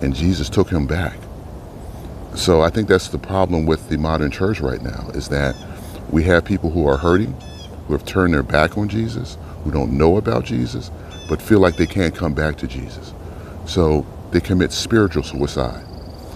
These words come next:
and not come back. But Jesus is here for everybody. Jesus is here for you. He's here for me. And all he has to do, all you have to do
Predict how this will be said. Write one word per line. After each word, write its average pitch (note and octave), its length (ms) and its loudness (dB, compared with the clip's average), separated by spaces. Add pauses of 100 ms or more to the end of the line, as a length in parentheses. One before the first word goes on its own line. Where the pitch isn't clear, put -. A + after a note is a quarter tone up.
(140)
and C#2+ 120 0
not D2 200 2
come D#2 200 -2
back. B1+ 260 -4 (720)
But D#2 120 2
Jesus G#2+ 360 2
is E2 120 -2
here G#2 160 6
for - 160 4
everybody. G2 580 4 (560)
Jesus F2 320 0
is C#2+ 60 -8
here F2+ 160 4
for E2 140 0
you. A2+ 340 4
He's F2 180 -4
here E2+ 140 2
for - 140 -4
me. A2+ 340 4 (680)
And C2+ 180 0
all F#2+ 260 2
he G2+ 180 4
has F#2 320 2
to F2 160 -2
do, E2 320 2
all F2 180 6
you G#2+ 120 4
have G2 220 4
to D#2+ 100 0
do D2 420 2